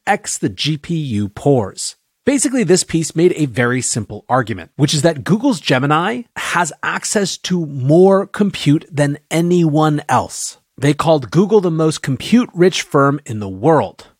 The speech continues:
and said basically that they had five X the computing resources that G P T four did. Now, if you need evidence that this post touched a nerve, Open A I's Sam Altman, usually a pretty reserved guy, took to Twitter a couple days after its release saying,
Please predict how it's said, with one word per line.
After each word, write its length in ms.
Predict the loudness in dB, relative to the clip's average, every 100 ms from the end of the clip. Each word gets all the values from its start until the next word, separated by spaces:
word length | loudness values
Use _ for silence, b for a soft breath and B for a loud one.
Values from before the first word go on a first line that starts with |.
| _
and 140 | -10 -2
said 300 | 0 0 0
basically 380 | -4 -4 -8 -8
that 160 | -4
they 100 | 0
had 160 | 0 -2
five 380 | 0 2 0 -2
X 220 | -6 -6
the 80 | -6
computing 460 | -6 -2 0 2 2
resources 500 | 0 2 0 0 0
that 160 | -2
G 160 | -2 -4
P 140 | -4
T 160 | -8 -10
four 320 | -4 2 2
did. 320 | 2 -4 -10 _ _ -2
Now, 300 | 2 2 2
if 180 | -2 0
you 160 | 0 2
need 300 | 0 -2 -2 -2
evidence 460 | 0 0 -2 -4
that 140 | -6 -4
this 120 | -6
post 380 | -2 -2 -2 -4
touched 260 | -6 -4
a 40 | -2
nerve, 480 | 2 2 2 -2 -10 _
Open 240 | -2 0 -2
A 120 | 0
I's 240 | 0 0
Sam 360 | 0 0 0 0
Altman, 380 | 0 0 -2 -2
usually 400 | 0 0 0 0
a 80 | 0
pretty 280 | 0 0
reserved 460 | 2 0 0 -2 0
guy, 480 | 0 2 2 -2 -8 _
took 160 | -6 -4
to 80 | -8
Twitter 340 | -2 0 0
a 60 | 0
couple 240 | -2 0
days 240 | 2 2
after 320 | 2 -2 -4 -6
its 160 | -6
release 360 | -2 0 0 0
saying, 480 | -2 0 -2 -6